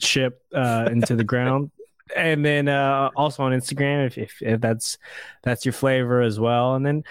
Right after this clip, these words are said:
check out everything we're doing on the Ringer Wrestling Show. Uh, I feel like this audience would appreciate that. We're, we're going almost every day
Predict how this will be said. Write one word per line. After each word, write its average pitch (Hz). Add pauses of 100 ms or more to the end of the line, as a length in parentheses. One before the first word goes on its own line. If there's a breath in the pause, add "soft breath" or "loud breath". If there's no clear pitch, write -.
(300 loud breath)
check 277
out 381
everything 262
we're 220
doing 190
on 226
the 175
Ringer 175
Wrestling 135
Show. 98 (160)
Uh, 113
I 110
feel 135
like 117
this 120
audience 120
would 113
appreciate 113
that. 113
We're, 117
we're 120
going 127
almost 147
every 127
day 98